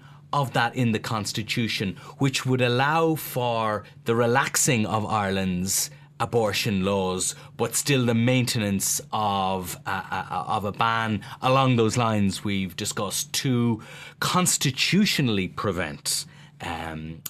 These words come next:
uh, a U K style, uh, abortion, uh, uh, regime here? And the, uh, the, the poll findings on this aren't completely definitive, so there isn't a majority in favour of, of either side. But what we find is a plurality in favour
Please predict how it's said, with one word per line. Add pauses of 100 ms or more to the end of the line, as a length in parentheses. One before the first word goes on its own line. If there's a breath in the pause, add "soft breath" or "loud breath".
uh,
a
U
K
style,
uh,
abortion,
uh,
uh,
regime (260 loud breath)
here? (360 loud breath)
And (300)
the, (100)
uh, (100)
the,
the
poll (380 loud breath)
findings
on
this (200 loud breath)
aren't
completely
definitive,
so
there
isn't
a
majority
in
favour
of,
of
either
side.
But
what
we
find
is
a
plurality (260 loud breath)
in
favour